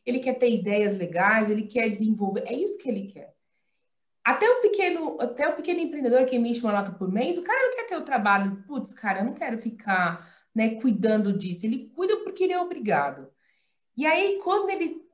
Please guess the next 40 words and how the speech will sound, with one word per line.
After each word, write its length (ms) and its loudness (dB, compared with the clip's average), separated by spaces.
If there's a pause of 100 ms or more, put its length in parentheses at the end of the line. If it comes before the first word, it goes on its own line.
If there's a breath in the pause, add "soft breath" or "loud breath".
tem 200 0
que 120 0
passar 300 2
essas 180 0
informações 540 0
pra 160 -6
contabilidade, 720 0
ele 120 -2
fala, 300 -10
"Cara, 280 -8
isso 180 -10
é 40 -12
uma 160 -6
dor, 540 -8
de 180 -4
novo, 400 -2
eu 40 0
tenho 160 -4
que", 300 -10 (160)
é 60 -4
como 280 -2
pra 140 -2
ele, 300 2
é 40 -4
como 160 -4
se 120 -10
fosse 200 -8
uma 120 -4
duplicidade, 1000 -2
né? 360 -6 (240 loud breath)
Ele 140 0
tem 120 -2
que 80 -10
passar 400 -4
tudo 300 0
duplicado 600 -2
de 140 2
novo, 320 -2
tipo, 200 -10
"Putz, 300 -8